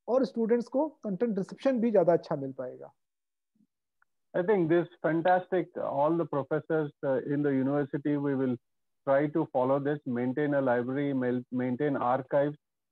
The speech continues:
Speaker 2: And if I'm right, today I have learned precision education. This is something very interesting <laughs> which I have picked up from you today. And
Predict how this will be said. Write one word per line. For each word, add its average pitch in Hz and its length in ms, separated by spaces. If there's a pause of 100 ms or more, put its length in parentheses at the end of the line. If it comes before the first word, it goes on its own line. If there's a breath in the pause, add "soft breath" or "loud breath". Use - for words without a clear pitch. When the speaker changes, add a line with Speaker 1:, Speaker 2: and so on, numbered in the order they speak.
Speaker 2:
And 147 160
if 156 140
I'm 160 160
right, 160 220 (100)
today 156 160
I 151 120
have 139 160
learned 151 340 (400)
precision 196 480
education. 139 600 (300)
This 135 160
is 151 100 (100)
something 147 400
very 139 240
interesting 151 640
<laughs> - 40
which 135 200
I 143 180
have 131 140 (380)
picked 127 200
up 151 160
from 156 280
you 156 280
today. 139 240 (500)
And 143 320